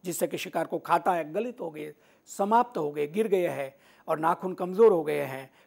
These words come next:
"कथम न विश्वास भूमि ही", ऐसे व्यक्ति के साथ क्यों ना कोई विश्वास करेगा?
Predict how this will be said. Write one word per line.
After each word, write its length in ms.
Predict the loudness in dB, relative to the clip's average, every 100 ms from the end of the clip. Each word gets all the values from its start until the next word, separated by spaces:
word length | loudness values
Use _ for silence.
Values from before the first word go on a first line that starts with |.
| _ -4
"कथम 380 | -4 -2 -8 -8
न 40 |
विश्वास 600 | -8 -8 -6 -6 -6 -8
भूमि 360 | -14 -14 -12 -14
ही", 360 | -16 -18 -20 _ _ _ _ _ _ _ _ _ _ _ _ _
ऐसे 380 | 6 6 8 6
व्यक्ति 320 | 8 6 4
के 140 | 0 2
साथ 160 | 2 2 -2 _ _ _ _ _ _ _ _
क्यों 220 | 4 6
ना 120 | 6
कोई 220 | 6 4
विश्वास 520 | 4 -2 -2 -2 -4 -8
करेगा? 460 | -14 -14 -14 -18